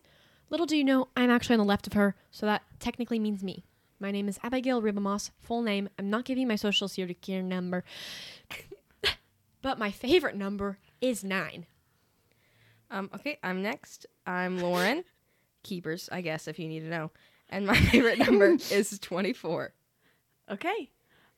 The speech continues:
Speaker 3: Uh, okay. Two okays. 'Cause I thought it was double okay.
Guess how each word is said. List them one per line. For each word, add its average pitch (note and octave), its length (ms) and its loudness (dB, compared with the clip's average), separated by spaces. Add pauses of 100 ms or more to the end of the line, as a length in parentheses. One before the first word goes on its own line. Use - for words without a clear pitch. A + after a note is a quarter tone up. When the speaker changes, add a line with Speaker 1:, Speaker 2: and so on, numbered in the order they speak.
(140)
Speaker 3:
Uh, G#3+ 800 2
okay. C#4 300 -2 (1400)
Two D4+ 120 6
okays. G#3 760 4 (180)
'Cause A3 140 -6
I A3+ 100 8
thought B3+ 160 4
it A#3+ 80 10
was A3+ 140 6
double G3 280 4
okay. E3+ 340 -4